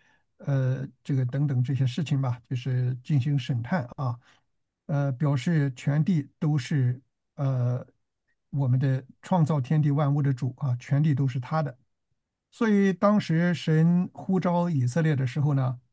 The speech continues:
呃，就说过，对吧？这个，<clears throat> 把以色列立为祭司的国度啊，因为全地呢都是属神的。那么这个星期呢，呃，我也花了一点时间哈，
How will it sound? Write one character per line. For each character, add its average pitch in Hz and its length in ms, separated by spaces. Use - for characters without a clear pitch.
呃， 131 400
就 147 180
说 185 260
过， - 240
对 151 120
吧？ 120 240
这 143 160
个， 127 480
<clears throat> - 360
把 135 280
以 139 160
色 147 140
列 156 180
立 160 200
为 135 340
祭 233 180
司 220 220
的 226 100
国 139 200
度 139 240
啊， 123 200
因 147 140
为 135 380
全 143 260
地 160 140
呢 127 260
都 151 200
是 139 220
属 139 220
神 135 200
的。 - 140
那 185 80
么 185 100
这 226 140
个 190 60
星 196 160
期 185 160
呢， 135 300
呃， 135 520
我 139 240
也 135 100
花 185 240
了 185 80
一 180 60
点 135 200
时 147 180
间 185 240
哈， 123 340